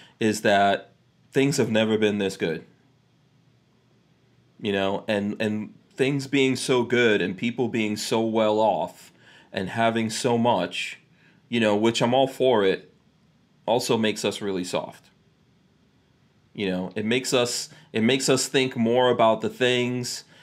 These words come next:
and wanting to maintain the things than what the hell is happening in the world, you know? Um, and then we, we're, we're also just distracted. Like,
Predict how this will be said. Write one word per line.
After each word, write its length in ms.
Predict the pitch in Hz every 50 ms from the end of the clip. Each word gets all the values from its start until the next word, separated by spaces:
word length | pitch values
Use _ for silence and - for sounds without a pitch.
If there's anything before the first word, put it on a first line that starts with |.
| - _ _ _
and 480 | 110 104 104 104 104 104 104 104 107 110
wanting 400 | 117 120 123 123 123 120 120 113
to 300 | 117 - 127 113 110 107
maintain 640 | 110 110 110 107 107 - - 127 123 127 127 123 117
the 100 | 110 104
things 680 | - - 107 101 101 98 98 98 98 98 92 - - - - - - _ _ _ -
than 680 | 104 110 104 104 101 101 101 101 101 98 101 98 95 - - _ _ _ _ _ _ -
what 180 | 110 117 113 -
the 100 | 113 98
hell 220 | 120 117 113 110
is 140 | 104 98 -
happening 640 | - 107 107 110 110 110 95 90 87 87 90 92 - _ _ _ _ _ _ - - - - -
in 120 | 107 98 98
the 60 | 98
world, 380 | 95 101 101 95 90 90 85 87
you 80 | 98
know? 320 | 95 95 98 98 107 117 - - _ - - - - _ -
Um, 460 | - 95 92 92 98 98 92 92 - - -
and 160 | 123 127 127
then 280 | 143 143 143 143 131
we, 160 | 127 147 147 139
we're, 280 | 131 143 143 143 131
we're 200 | - 139 139 156
also 280 | 170 175 165 - 170 156
just 260 | 131 147 139 135 -
distracted. 720 | - 120 - - - 135 123 151 147 - - 110 95 92
Like, 360 | 98 101 101 95 90 - -